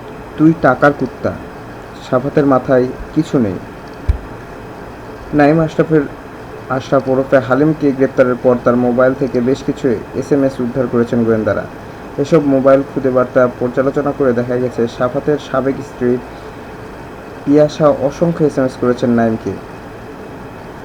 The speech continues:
উত্তরে নাইম তেমন কিছুই লেখেননি। বৃহস্পতিবার নাইমের মোবাইল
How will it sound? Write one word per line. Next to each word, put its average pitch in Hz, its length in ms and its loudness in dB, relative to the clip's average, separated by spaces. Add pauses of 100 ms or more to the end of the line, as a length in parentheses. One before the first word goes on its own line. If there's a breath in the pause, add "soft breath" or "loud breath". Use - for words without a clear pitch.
উত্তরে 127 340 2
নাইম 123 280 4
তেমন 123 320 4
কিছুই 147 240 0
লেখেননি। 104 400 0 (720)
বৃহস্পতিবার 160 600 4
নাইমের 131 360 4
মোবাইল 131 440 6